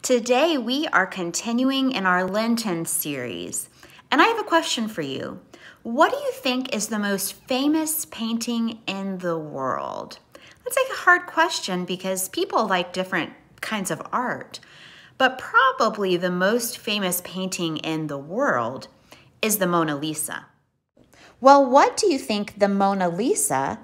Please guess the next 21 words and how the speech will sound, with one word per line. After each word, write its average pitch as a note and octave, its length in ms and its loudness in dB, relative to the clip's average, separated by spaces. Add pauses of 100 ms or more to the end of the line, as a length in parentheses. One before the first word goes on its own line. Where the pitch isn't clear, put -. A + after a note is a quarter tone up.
(280)
has G#3 200 6
in G3 160 -2
common D#3 600 2
with F#3 180 4
our G3 140 10
Bible B3 480 6
story G#3 440 0
today D#3 800 0
of E3 200 6
the G3 80 -6
Last C#3+ 400 2
Supper? - 480 0 (3250)
Well, B3+ 200 10
the C4 120 4
most C4+ 440 6
famous E4 600 4
painting G3+ 540 -4
of E3 200 -2
the E3 100 0
Last D#3 400 4
Supper F3 640 2